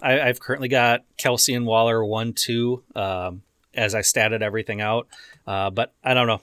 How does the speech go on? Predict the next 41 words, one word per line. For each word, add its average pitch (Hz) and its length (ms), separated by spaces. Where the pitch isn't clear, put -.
I, 143 140
I 139 180
like 135 240
Kittle. 113 360
Just - 240
something 131 220
about 107 240
him. 104 160
Gotta 156 220
go 175 80
with 165 120
your 156 100
guy, 107 240
as 110 200
I 110 60
said. 95 360
So, 143 400
Jake, 180 300
we're, 147 160
we're 147 160
getting 151 220
a 135 40
lot 143 220
of, 123 160
uh, 120 160
comments 117 500
here 113 200
in 110 80
the 104 80
chat, 117 500
um, 101 260
asking 113 460
what 110 300
you're 110 220
drinking. 123 580
Do - 80
you 131 60
wanna 139 240
refresh 151 640
everyone 143 360
here? 143 360